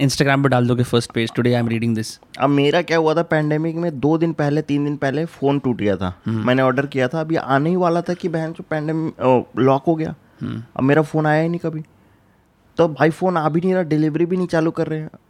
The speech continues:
Speaker 2: अब मैं क्या करूँ, कैसे करूँ? एक टूटा हुआ फ़ोन मिल गया किसी का बिल्डिंग में,
Speaker 1: हम्म।
Speaker 2: बहुत बुरी तरीके से। तो उससे मैं चला रहा था, लेकिन वो अच्छे से शूट नहीं होता था, कुछ नहीं होता था।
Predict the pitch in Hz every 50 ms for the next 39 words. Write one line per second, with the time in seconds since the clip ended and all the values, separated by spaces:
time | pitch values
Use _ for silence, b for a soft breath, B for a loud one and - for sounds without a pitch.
0 | _ _ _ - - 147 165 165 170 170 - _ - 156 165 175 - 175 165 151
1 | 131 110 101 - _ _ _ _ _ _ _ - 139 135 143 143 175 170 170 156
2 | 131 117 104 - - b b b b b b b b - - 156 165 - - 165
3 | 165 147 180 180 175 185 175 - 170 160 165 160 160 151 123 117 123 127 127 -
4 | 120 113 120 110 117 113 113 113 113 110 113 110 107 107 101 98 - _ - 123
5 | 123 123 117 107 - 113 110 104 107 110 120 117 123 117 117 113 117 120 110 117
6 | 113 117 98 110 110 107 110 98 - b b b b b b b b b b _
7 | _ - - - - 156 156 151 - - - - 190 190 185 175 175 170 165 -
8 | - 139 135 135 135 139 143 139 139 - 147 151 156 147 131 143 139 143 143 143
9 | 139 - - - 113 - - - 135 127 135 131 127 - - 117 113 110 123 120
10 | 120 113 123 120 123 117 - - 120 113 120 120 117 113 - 117 113 120 127